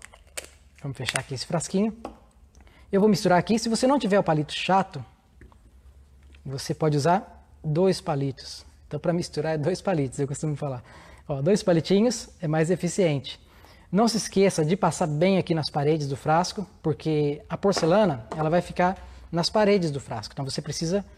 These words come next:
misturar cem por cento. E lá na bula, pede pra misturar cinco minutos. É, e se você não misturar direito, ela não vai endurecer, não vai dar o aspecto de porcelana. Então, isso é muito importante vocês fazerem com bastante atenção. Cinco minutos, ó.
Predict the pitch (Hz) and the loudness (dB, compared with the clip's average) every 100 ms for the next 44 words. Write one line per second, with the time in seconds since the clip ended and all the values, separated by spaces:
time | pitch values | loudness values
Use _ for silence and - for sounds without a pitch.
0 | - 151 170 - 269 160 117 208 240 262 | -12 -4 -4 -2 0 2 2 -2 -2 -4
1 | - 123 - - - - - 143 175 254 | -6 -10 -14 -20 -20 -20 -12 -2 2 4
2 | 185 160 233 160 143 175 170 170 156 - | 4 4 4 4 4 0 2 -2 -2 -2
3 | 170 - - 247 226 185 127 - - - | -4 -4 -4 0 2 0 -2 -10 -14 -16
4 | - - - - - - - - - - | -20 -20 -20 -20 -20 -20 -20 -20 -20 -20
5 | - - - - - _ - - - 175 | -20 -20 -20 -20 -20 _ -20 -20 -8 -2
6 | 160 156 151 147 - - - - - 208 | 0 0 -2 -4 -10 -20 -20 -20 -10 -2
7 | 220 190 - 170 147 139 - - - - | 2 2 4 4 4 2 -4 -20 -20 -20
8 | - - - - - - 185 208 - 165 | -20 -20 -20 -20 -20 -4 2 2 2 2
9 | 160 170 185 208 240 247 180 175 185 196 | 2 4 4 2 0 -2 2 2 2 2
10 | 208 262 - 160 147 156 175 190 - 185 | 2 0 0 0 2 2 2 0 -2 -4
11 | 185 185 202 - 175 120 156 170 226 214 | -4 -4 -4 -2 -4 -4 -6 -2 2 4
12 | 220 233 247 220 175 190 190 - 196 - | 4 4 2 2 2 0 -4 -6 -4 -2
13 | 175 190 185 175 - 214 262 247 - - | 0 0 0 -4 -2 -2 -2 -4 -8 -8
14 | 120 247 269 247 147 120 - - - | -6 -4 0 0 0 -4 -12 -18 -20